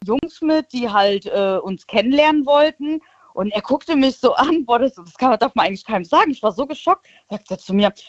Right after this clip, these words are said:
„Ja, irgendwie auf den Bildern sahst du auch besser aus.“ Und das war im Club gewesen und ich steh da und denk so, „Das hat er jetzt nicht gebracht“, zumal ich gar nicht vorhatte, irgendeinen von den Zweien zu daten, sondern meine Freundin hatte einen zum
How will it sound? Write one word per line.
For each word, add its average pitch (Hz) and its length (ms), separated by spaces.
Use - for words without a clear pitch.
„Ja, 160 160
irgendwie 208 420
auf 220 100
den 190 180
Bildern 185 320
sahst 285 240
du 269 60
auch - 140
besser 175 400
aus.“ 240 380
Und 220 100
das 247 160
war 262 180
im 349 180
Club 381 300
gewesen 277 560
und 262 180
ich 254 160
steh 294 380
da 247 220
und 240 220
denk 254 180
so, 233 100
„Das 175 200
hat 254 140
er 277 80
jetzt 190 180
nicht 220 120
gebracht“, - 400
zumal 254 720
ich - 200
gar 240 180
nicht 247 200
vorhatte, 247 540
irgendeinen 254 480
von 226 160
den 208 120
Zweien 226 280
zu 196 100
daten, 233 400
sondern 202 280
meine 208 220
Freundin 262 400
hatte 208 280
einen 208 280
zum 233 300